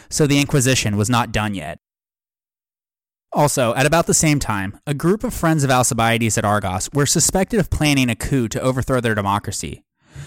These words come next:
So in order to reassure the Argives that they weren't complicit, the Athenian people chose to give back those pro-Spartan Argive hostages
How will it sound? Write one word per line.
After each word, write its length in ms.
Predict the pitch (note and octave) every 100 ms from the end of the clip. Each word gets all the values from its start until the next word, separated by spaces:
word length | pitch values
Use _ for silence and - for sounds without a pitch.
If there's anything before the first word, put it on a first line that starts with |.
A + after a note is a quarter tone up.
| -
So 200 | - F3+
in 60 |
order 240 | E3+ F#3 G3+
to 120 | D#3+
reassure 500 | C#3+ E3 D#3+ - C#3+
the 140 | B2
Argives 440 | A2+ A2+ G2 F#2+ -
that 140 | A#2
they 100 | B2
weren't 260 | A2+ B2 B2+
complicit, 540 | B2 - A2+ - F2+ - - -
the 160 | D#3+ D#3
Athenian 420 | - F3 G3 F3
people 320 | D3 C3+ A2
chose 400 | - - C#3 D#3
to 100 | -
give 220 | C3 C#3+ A#2+
back 300 | B2 C3+ -
those 380 | A#2+ B2+ C3+
pro-Spartan 760 | - - C#3+ D#3 - E3 D#3+ C3+
Argive 440 | A#2+ B2 B2 A2+
hostages 720 | - A2+ A#2 B2 - F#2 F2+